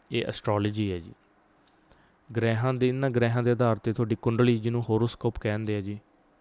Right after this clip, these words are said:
ਉਹ ਬਣਾਈ ਜਾਂਦੀ ਆ, ਵੇਰਵਾ ਦਿੱਤਾ ਜਾਂਦਾ, ਜਨਮ ਸਮੇਂ ਗ੍ਰਹਿਆਂ ਦੀ ਸਥਿਤੀ ਕੀ ਸੀਗੀ, ਉਸ ਦੇ ਆਧਾਰ 'ਤੇ ਬੰਦੇ ਦੀ, ਮਨੁੱਖ ਦੀ ਜਨਮ ਕੁੰਡਲੀ ਬਣਾਈ ਜਾਂਦੀ ਹੈ ਜੀ, ਜਿਸ ਨੂੰ ਭਵਿੱਖ ਦੇ ਵੇਰਵਿਆਂ ਦੇ ਨਾਲ ਪੜ੍ਹਿਆ ਜਾਂਦਾ ਹੈ।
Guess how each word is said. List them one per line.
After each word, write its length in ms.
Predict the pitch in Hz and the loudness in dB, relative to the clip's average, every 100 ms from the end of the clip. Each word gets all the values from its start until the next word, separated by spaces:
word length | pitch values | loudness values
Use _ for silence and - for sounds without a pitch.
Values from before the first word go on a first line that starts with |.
| - | -2
ਉਹ 140 | 120 | 0
ਬਣਾਈ 240 | 123 123 107 | 2 2 2
ਜਾਂਦੀ 380 | 107 101 101 | 0 -2 -4
ਆ, 60 | 98 - - - _ - | -6 -12 -20 -20 _ -2
ਵੇਰਵਾ 320 | 113 113 117 | 2 4 4
ਦਿੱਤਾ 240 | 110 101 110 | 2 0 -2
ਜਾਂਦਾ, 380 | 104 104 98 107 - | 0 -2 -4 -6 -12
ਜਨਮ 360 | 107 113 113 | -2 0 0
ਸਮੇਂ 380 | 117 117 107 107 | -2 -2 -2 -2
ਗ੍ਰਹਿਆਂ 340 | 104 104 101 104 | 0 0 0 -4
ਦੀ 100 | 101 | -6
ਸਥਿਤੀ 380 | - 107 - | -6 -6 -4
ਕੀ 260 | 104 110 107 | -4 -2 -2
ਸੀਗੀ, 420 | - 113 104 113 - - - - _ - | -2 -6 -2 -4 -6 -20 -20 -20 _ 0
ਉਸ 180 | 123 120 | 0 4
ਦੇ 100 | 135 | 2
ਆਧਾਰ 240 | 127 117 | 4 0
'ਤੇ 160 | 110 120 | 0 -4
ਬੰਦੇ 400 | 110 110 110 117 | -2 -4 0 0
ਦੀ, 260 | 104 107 | 0 -2
ਮਨੁੱਖ 440 | 117 110 120 - 123 | 0 -2 -2 -4 -8
ਦੀ 200 | 104 92 _ _ _ - _ _ _ | -8 -8 _ _ _ -20 _ _ _
ਜਨਮ 320 | 113 113 113 117 | -4 -2 -2 -2
ਕੁੰਡਲੀ 340 | 123 113 117 | -2 0 0
ਬਣਾਈ 260 | 120 120 107 | 2 0 0
ਜਾਂਦੀ 300 | 110 110 110 | -2 -2 -2
ਹੈ 80 | |
ਜੀ, 160 | 107 117 _ _ _ _ _ _ _ _ _ _ _ _ _ - - - - _ - | -2 -6 _ _ _ _ _ _ _ _ _ _ _ _ _ -20 -20 -20 -20 _ -16
ਜਿਸ 400 | 104 110 127 - | -10 0 0 2
ਨੂੰ 200 | 131 135 | 0 0
ਭਵਿੱਖ 420 | 156 131 131 - 113 | 0 2 2 0 2
ਦੇ 140 | 123 | 4
ਵੇਰਵਿਆਂ 420 | 113 117 113 113 | 6 4 4 2
ਦੇ 100 | 110 | 2
ਨਾਲ 180 | 104 101 | 0 0
ਪੜ੍ਹਿਆ 280 | - 98 101 | 0 0 0
ਜਾਂਦਾ 280 | 92 87 | -2 -8
ਹੈ। 60 | 92 | -14